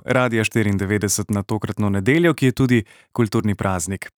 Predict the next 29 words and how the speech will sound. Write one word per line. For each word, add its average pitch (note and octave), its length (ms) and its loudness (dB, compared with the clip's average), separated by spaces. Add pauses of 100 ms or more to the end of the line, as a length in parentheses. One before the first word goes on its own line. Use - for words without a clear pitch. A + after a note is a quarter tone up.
(480)
Potem E3+ 220 2
sem - 80 4
malo F#3+ 240 6
gledal F3+ 240 2
po B2+ 80 2
vaši C3+ 320 2
biografiji, B2 720 4
kajti, A2 280 -2
eh, G2+ 340 2
skozi G#2 300 -2
leta A#2 260 2
ste G#2+ 140 -4
se G#2 140 0
nekako G2+ 300 -2
prizadevali, G2 720 0
eh, F#2+ 320 -6
za F#2 120 -4
prometno C3+ 460 2
varnost, A#2+ 440 2
bili G#2+ 180 0
ste G#2+ 160 -4
pobudnik G#2 460 -2
organizacije G2 640 0
prevozov G#2+ 520 0
za G#2 140 0
starejše, G#2+ 580 0
aktivni G#2+ 360 0
in G2 160 0
seveda F#2+ 320 -4